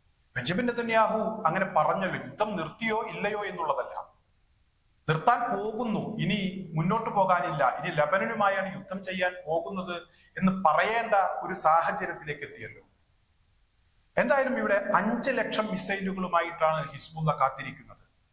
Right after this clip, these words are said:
ലബനനിലേക്ക് ഇസ്രായേലിനെ സ്വാഗതം ചെയ്യുകയാണ്, "ഞങ്ങൾ നിങ്ങളെ സ്വീകരിക്കാൻ കാത്തിരിക്കുന്നു." വൻ മിസൈൽ ശേഖരം ഹിസ്ബുള്ളയുടെ പക്കലുണ്ട് എന്നാണ് പറയുന്നത്.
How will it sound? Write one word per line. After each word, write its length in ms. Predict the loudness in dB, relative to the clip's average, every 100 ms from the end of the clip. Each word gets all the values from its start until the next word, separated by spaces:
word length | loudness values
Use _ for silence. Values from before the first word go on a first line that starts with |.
| _ _ _ 0
ലബനനിലേക്ക് 760 | 2 2 0 0 0 0 -2 -6 -8 -14 -18 -20 -20 _ -2
ഇസ്രായേലിനെ 840 | 2 4 4 2 -2 0 0 -2
സ്വാഗതം 560 | -2 4 4 4 2 0
ചെയ്യുകയാണ്, 560 | -2 -4 0 0 0 0
"ഞങ്ങൾ 260 | 0 -2
നിങ്ങളെ 240 | -2 -4 -4
സ്വീകരിക്കാൻ 680 | -6 -6 -6 -6 -4 -2 2
കാത്തിരിക്കുന്നു." 500 | 0 -2 -12 -16 -20 _ _ _ _ _ _ _ _ _ _ 4
വൻ 100 | 4
മിസൈൽ 520 | 2 -2 -2 -2 -2
ശേഖരം 720 | -2 0 2 2 0 -2 -2
ഹിസ്ബുള്ളയുടെ 520 | -6 -6 -4 -2 -2
പക്കലുണ്ട് 480 | -2 -2 -4 -4 -4
എന്നാണ് 320 | -4 -4 -6
പറയുന്നത്. 360 | -8 -12 -16